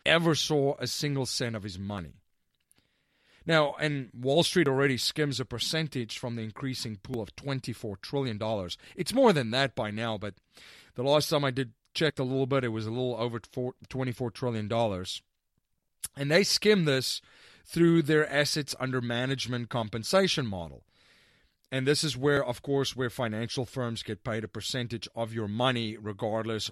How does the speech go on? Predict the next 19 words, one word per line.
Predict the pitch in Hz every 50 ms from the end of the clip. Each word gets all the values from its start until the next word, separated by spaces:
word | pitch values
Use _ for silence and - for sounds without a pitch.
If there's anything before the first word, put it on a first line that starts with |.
| _ -
of | 104 104 101 98 95 92 92 92 95
the | 110
investment's | 104 101 98 98 92 - - 101 90 -
performance. | _ 113 95 - - 202 190 170 120 95 82 80 - - - - - - - _
So | - - 160
whether | 139 147 202 214 185 196 185 165
markets | 139 139 143 156 160 - 175 139 -
go | - 147 135
up, | - 139 135 143 _
down, | 160 147 139 135
or | 123
sideways, | - 139 127 127 120 117 123 120 110 -
whether | 123 165 185 208
your, | 190 170 147 139 _ _
y-, | 113 117 - _
your | - 120 120 123 143
money | 151 147 143 135 135 131
goes | 113 117 110 104 95
down | 90 95 107 127 127 127 127 127 135 131 131